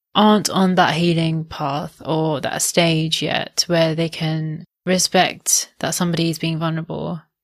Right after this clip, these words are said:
respect their vulnerability. And for you to, to do that is, is something that is very, like, we feel very grateful for that. So thank you so much for,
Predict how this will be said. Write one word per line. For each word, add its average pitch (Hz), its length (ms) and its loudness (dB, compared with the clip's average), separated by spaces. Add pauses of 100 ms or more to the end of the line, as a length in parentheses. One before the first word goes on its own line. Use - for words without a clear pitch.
respect 165 420 0
their 165 100 -4
vulnerability. 160 840 -4
And 160 580 -8 (200)
for - 200 -4
you 175 240 2
to, 175 580 2 (180)
to 170 180 0
do 190 360 4
that 151 340 2
is, 156 480 -2 (120)
is 170 140 -2
something 165 540 -4
that 156 240 -2
is 156 360 -4 (340)
very, 175 380 2
like, 165 200 0
we 185 140 0
feel 190 200 2
very 165 240 4
grateful 156 380 -4
for - 160 -10
that. 160 300 -4 (220)
So 190 360 2
thank 180 380 0
you 175 400 -2
so 175 320 0
much 165 540 0
for, 165 540 -2